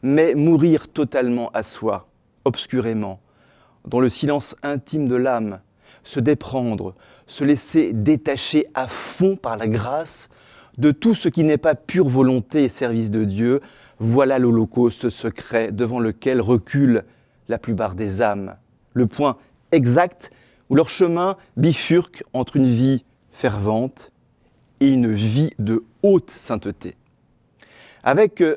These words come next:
Georgette Blacquière, grand témoin du renouveau charismatique, on peut encore envisager la seconde conversion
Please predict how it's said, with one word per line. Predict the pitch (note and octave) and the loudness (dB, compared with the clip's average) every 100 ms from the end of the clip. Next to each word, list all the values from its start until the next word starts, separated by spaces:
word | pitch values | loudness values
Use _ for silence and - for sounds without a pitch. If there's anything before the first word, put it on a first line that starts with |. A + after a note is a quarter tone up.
| - | 0
Georgette | C#3 F3 F#3+ - | 0 2 0 0
Blacquière, | B2+ C#3 C3 - F#3 G3+ A3 - | 0 0 0 -2 0 0 -2 -6
grand | A#2+ D#3+ E3+ | -4 -2 0
témoin | F3 E3 D#3+ D#3 C#3+ | 2 0 0 -6 -6
du | A2 | -4
renouveau | A#2 B2 A#2 A#2 | -2 -2 0 -2
charismatique, | - G#2+ G2+ - A#2+ - G#3 - - - | -4 -6 -8 -8 -8 -4 -6 -6 -20 -6
on | C#3 | -2
peut | C3+ F3+ | 2 2
encore | F3+ E3+ G#3+ G#3 - | 0 0 2 0 0
envisager | E3+ D#3+ C#3+ D#3+ D3 F#3+ G3+ - - _ _ - | 0 2 4 4 4 2 2 -4 -20 _ _ -2
la | C3+ | 0
seconde | - G#3 F3 F#3 | 2 2 4 2
conversion | C#3 C#3+ C3+ - - - E3+ G3 | 2 2 2 0 -6 0 0 0